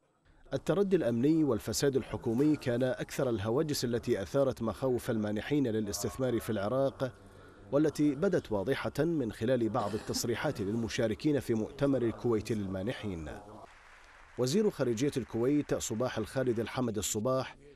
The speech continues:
أشار إلى التهديد المباشر الذي تمثله المجاميع المسلحة في العراق،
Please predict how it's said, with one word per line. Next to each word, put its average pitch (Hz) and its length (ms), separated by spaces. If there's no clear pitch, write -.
أشار 196 300
إلى 139 160
التهديد 117 480
المباشر 120 680
الذي 113 280
تمثله 120 560
المجاميع 110 560
المسلحة 113 600
في 110 200
العراق، 123 640